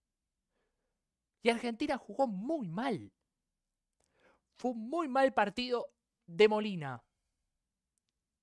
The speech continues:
Flojo partido del Cuti Romero, que para mí es de los mejores centrales del mundo.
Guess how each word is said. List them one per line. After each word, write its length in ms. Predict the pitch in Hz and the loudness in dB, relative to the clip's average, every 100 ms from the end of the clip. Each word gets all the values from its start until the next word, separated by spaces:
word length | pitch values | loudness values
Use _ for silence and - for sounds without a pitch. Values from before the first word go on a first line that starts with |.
| _ _ _ _ _ _ _ _ | _ _ _ _ _ _ _ _
Flojo 800 | - - 294 320 330 - - 170 | -18 -4 2 8 8 8 4 2
partido 460 | 170 165 190 185 170 | 2 0 -4 0 0
del 140 | 156 | -2
Cuti 280 | 170 160 156 | -4 -6 -4
Romero, 580 | 156 151 147 123 110 _ | -4 -4 -4 -6 -6 _
que 120 | - | -4
para 220 | 151 170 190 | 0 0 0
mí 80 | |
es 80 | 226 | -4
de 80 | 202 | -2
los 140 | 175 | -4
mejores 320 | 175 165 196 - | -4 -4 -4 -4
centrales 420 | 165 - 208 170 | -6 -2 -2 -2
del 160 | 160 | -4
mundo. 480 | 165 139 123 113 104 | -6 -8 -8 -10 -10